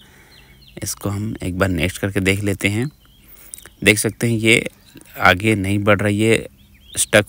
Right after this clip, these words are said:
हो गया है, मतलब यहाँ पर स्क्रीन लॉक हमारा वर्क नहीं करेगा। तो मैं इसको आपको एकदम, अ,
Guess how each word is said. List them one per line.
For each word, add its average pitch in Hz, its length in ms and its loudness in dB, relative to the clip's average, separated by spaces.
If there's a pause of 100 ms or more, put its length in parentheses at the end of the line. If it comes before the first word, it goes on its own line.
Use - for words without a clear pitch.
हो 104 80 2
गया 95 180 4
है, 117 220 -4 (640)
मतलब 104 240 2
यहाँ 107 180 2
पर 120 240 2
स्क्रीन - 280 -2
लॉक 117 240 2
हमारा 110 420 0
वर्क 107 340 -2
नहीं 101 240 -2
करेगा। 107 320 0
तो - 140 -4
मैं 131 160 2
इसको 131 240 0
आपको 120 320 2
एकदम, 120 440 0 (580)
अ, 80 240 6